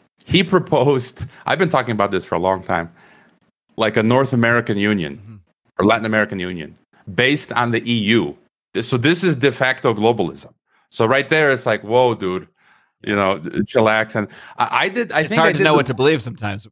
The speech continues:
Speaker 2: with him, you know?
Speaker 1: Yeah, and so this is kinda where you have to wonder. Like, I, I did the last interview, I believe, with the father of the North American Union, Doctor Robert Pastor, who worked at the C F R, who would visit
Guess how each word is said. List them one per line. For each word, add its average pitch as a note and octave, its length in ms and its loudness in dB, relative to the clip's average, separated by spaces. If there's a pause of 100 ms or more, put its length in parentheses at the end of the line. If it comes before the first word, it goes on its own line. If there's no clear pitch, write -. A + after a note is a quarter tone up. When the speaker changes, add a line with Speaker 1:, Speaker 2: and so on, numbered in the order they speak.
Speaker 2:
with A2+ 140 -20
him, G#2 160 -20
you G#2 80 -20
know? A2 100 -20 (920)
Speaker 1:
Yeah, C3 340 4
and A#2+ 180 2
so C#3+ 180 2
this E3 200 0
is F3+ 100 0
kinda E3+ 240 2
where D3+ 120 0
you D3 80 2
have D#3 180 0
to C#3 100 0
wonder. C#3 360 2
Like, A2 180 2
I, C3 240 -2
I C#3+ 140 0
did F#3+ 200 -2
the E3+ 100 2
last D3+ 380 2
interview, E3 400 2
I G2+ 120 4
believe, G#2+ 440 2
with G#2+ 160 -2
the - 80 -2
father A2+ 500 2
of G#2 80 -2
the G#2+ 60 -2
North G#2 240 2
American G#2 400 -2
Union, A#2 300 -4
Doctor G2 340 0
Robert G2+ 480 0
Pastor, G#2+ 480 0
who G#2 120 -6
worked G#2 260 0
at A#2 120 -4
the B2 80 -6
C B2+ 200 0
F A#2 160 -2
R, F#2 240 4
who A2+ 120 -6
would G#2+ 160 -2
visit A#2 320 0